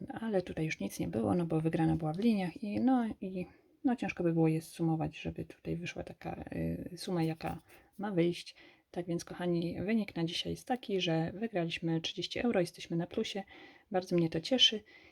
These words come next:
Mam nadzieję, że kolejne, y, dni, e, zdrabkowe będą równie szczęśliwe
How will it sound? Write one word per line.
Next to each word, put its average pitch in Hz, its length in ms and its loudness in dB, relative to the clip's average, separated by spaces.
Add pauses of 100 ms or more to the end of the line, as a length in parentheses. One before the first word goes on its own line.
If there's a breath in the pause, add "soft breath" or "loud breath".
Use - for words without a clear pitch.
(180 loud breath)
Mam 233 160 6
nadzieję, 226 220 6
że 196 100 2
kolejne, 180 560 2 (160)
y, 170 140 -2
dni, 180 480 0 (640)
e, 165 140 0
zdrabkowe 175 420 0
będą 165 260 6
równie 220 240 4
szczęśliwe 175 560 0